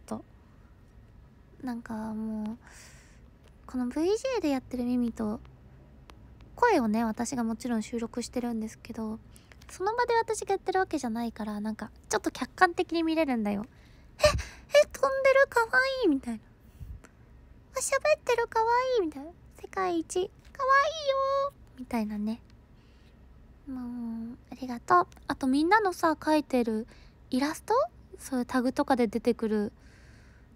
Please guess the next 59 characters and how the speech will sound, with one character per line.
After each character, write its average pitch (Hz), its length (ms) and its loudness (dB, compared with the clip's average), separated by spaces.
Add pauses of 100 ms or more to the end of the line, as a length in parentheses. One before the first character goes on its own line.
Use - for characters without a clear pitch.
の 240 120 -4
め 233 140 -12
っ - 60 -14
ち - 120 -8
ゃ - 20 -2
良 285 100 -2
か 440 160 0
っ 415 40 0
た。 - 180 -4
め 277 120 -2
っ - 20 -6
ち - 120 -10
ゃ 285 40 -2
嬉 320 200 -2
し - 60 -16
か - 120 -6
っ - 40 -4
た - 160 -8
し、 269 100 -8
め 247 100 -4
っ - 20 -6
ち 254 100 -10
ゃ 262 60 -8
可 269 180 -6
愛 311 100 -4
か - 140 -6
っ 359 60 -2 (100)
た。 285 180 -4 (1200)
原 247 240 -8
宿 262 240 -8
三 254 320 -4
人 254 160 0
の、 226 80 -6 (240)
め 262 80 -4
っ - 20 -4
ち - 120 -2
ゃ 320 60 8
原 311 220 4
宿 302 220 -2
三 285 220 -2
人 262 120 0
で 214 80 -2
プ - 160 -16
リ 214 120 -4
ク - 120 -16
ラ 208 100 -6
撮 - 140 -8
っ - 20 -6
た 208 220 -6
ん 190 80 -4
だ 196 80 -6
よ。 196 160 -10 (2500)
変 262 120 2
わ 277 100 8
り 294 140 6
す 339 160 0
ぎ 269 120 -2
て、 196 280 0 (540)
誰？ 233 440 2